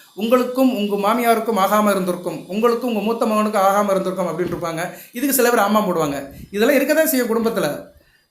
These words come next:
சரியா? குடும்பத்துல உள்ள பிரச்சனைகள் அப்படின்னா இருக்க தான் செய்யும். பத்து சொன்னோம்னா அதுல அஞ்சு இருக்கும். சரியா நேயர்களே?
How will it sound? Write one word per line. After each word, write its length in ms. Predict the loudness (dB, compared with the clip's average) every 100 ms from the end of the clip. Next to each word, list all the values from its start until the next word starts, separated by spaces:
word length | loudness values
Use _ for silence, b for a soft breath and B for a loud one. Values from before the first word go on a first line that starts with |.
| _
சரியா? 360 | -8 -2 2 2
குடும்பத்துல 420 | 2 0 0 2
உள்ள 180 | 2 2
பிரச்சனைகள் 840 | 0 -2 -2 0 0 -2 -6 -18 -18
அப்படின்னா 380 | -6 -4 -2 -2
இருக்க 220 | -2 -2
தான் 140 | -2 -2
செய்யும். 200 | -2 0
பத்து 240 | -2 -2
சொன்னோம்னா 420 | -2 0 2 2
அதுல 160 | 2 2
அஞ்சு 200 | 2 0
இருக்கும். 520 | -2 -2 -4 -6 -18 b b
சரியா 300 | -6 0 2
நேயர்களே? 420 | 2 0 2 0